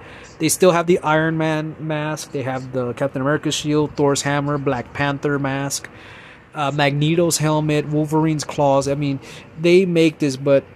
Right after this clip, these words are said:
the one that I really wanted was the Spider-Man,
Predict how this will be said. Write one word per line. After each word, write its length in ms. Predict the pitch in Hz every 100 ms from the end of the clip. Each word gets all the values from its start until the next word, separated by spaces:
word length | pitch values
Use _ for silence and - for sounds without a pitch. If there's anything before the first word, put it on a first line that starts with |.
| 147
the 320 | 156 143 135
one 340 | 135 143 160 165
that 160 | 160
I 80 | 143
really 400 | 143 135 143 151
wanted 460 | 147 135 135 135 123
was 240 | 127 120
the 60 | 120
Spider-Man, 680 | - 131 139 131 113 101